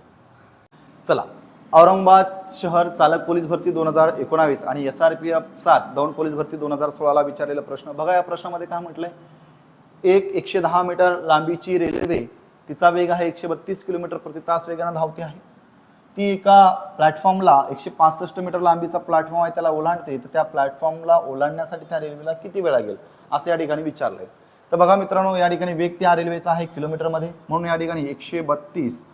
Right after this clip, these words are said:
किलोमीटरचं रूपांतर आपण मीटरमध्ये करताना तिला हजाराने गुणल्यास एकशे बत्तीस हजार प्रति तास, एका तासामध्ये सेकंद असतात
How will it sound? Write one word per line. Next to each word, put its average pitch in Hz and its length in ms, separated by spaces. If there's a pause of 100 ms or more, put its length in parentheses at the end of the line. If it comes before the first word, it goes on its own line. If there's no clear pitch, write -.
(280)
किलोमीटरचं 170 500
रूपांतर 170 360
आपण 165 240
मीटरमध्ये 160 500
करताना 160 520 (400)
तिला 151 120
हजाराने 160 400
गुणल्यास 156 500
एकशे 127 220
बत्तीस 156 360
हजार 151 240
प्रति - 520
तास, 170 460 (160)
एका 139 200
तासामध्ये 160 460
सेकंद 160 340
असतात 156 220